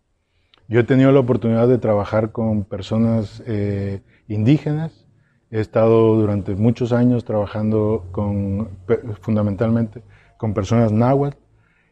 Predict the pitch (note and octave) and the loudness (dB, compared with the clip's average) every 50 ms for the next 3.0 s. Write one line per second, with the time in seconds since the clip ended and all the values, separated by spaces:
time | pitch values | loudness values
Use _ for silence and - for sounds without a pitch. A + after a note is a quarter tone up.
0 | _ _ _ - C3+ A#2+ A#2 A2+ A2+ A2 A2 A2 G#2+ G#2+ G#2+ A2 A2+ B2+ C#3 C3+ | _ _ _ -2 0 2 2 4 4 4 4 4 4 4 4 4 6 6 4 4
1 | - C#3 C3+ B2 A#2 - - - - - B2+ B2+ C#3 C3 C3 C#3 C3+ B2 B2 B2+ | 4 2 2 2 2 -2 -14 -16 -6 0 4 4 4 4 4 4 4 6 6 4
2 | A#2+ C3 C3 B2 A#2+ A2+ G#2+ G2+ A2+ A2+ A#2+ A#2 B2 B2 A#2 - - B2+ B2+ | 4 4 2 2 2 2 2 2 4 4 6 6 6 4 4 0 -4 -4 -4